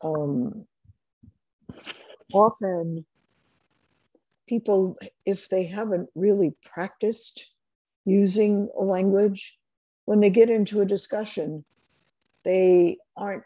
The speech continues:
used to just saying what they need to say. And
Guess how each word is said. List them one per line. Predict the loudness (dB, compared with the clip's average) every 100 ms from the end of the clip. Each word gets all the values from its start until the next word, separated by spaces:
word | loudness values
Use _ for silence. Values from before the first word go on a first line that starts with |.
| _ -4
used | 2 4 4 2 -2 -10 -14 -20 _ -20
to | 0 4 4 2 0 -8 _ _ _ _ _ _
just | -4 0 0 -2 -12 -14 -18 -16 -2
saying | 2 4 4 4
what | 2 0
they | 0 0
need | -2 -2 -2 -2 -6
to |
say. | -8 -12 -14 -16 -20 _ _ _ _ _ _ _ _ _ _
And | -6 -6 -6 -6 -10